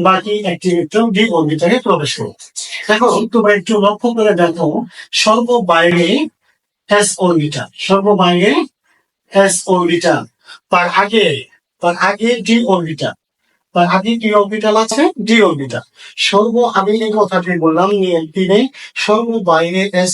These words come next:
অরবিটাল যদি থাকে এবং তার আগে যদি ডি অরবিটাল থাকে, তখন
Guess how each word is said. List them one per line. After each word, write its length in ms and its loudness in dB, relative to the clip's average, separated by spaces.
অরবিটাল 400 0
যদি 260 -4
থাকে 300 -4
এবং 240 0
তার 160 0
আগে 180 -2
যদি 220 -2
ডি 160 0
অরবিটাল 400 0
থাকে, 240 -6
তখন 220 0